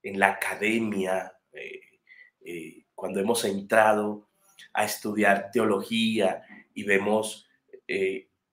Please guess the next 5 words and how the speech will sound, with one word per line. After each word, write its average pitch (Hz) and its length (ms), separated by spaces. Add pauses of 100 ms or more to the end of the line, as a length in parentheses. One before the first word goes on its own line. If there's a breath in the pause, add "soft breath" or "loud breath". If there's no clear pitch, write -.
(360)
cómo 120 560
resumir 120 680
en 110 140
cierta 113 360
manera 107 720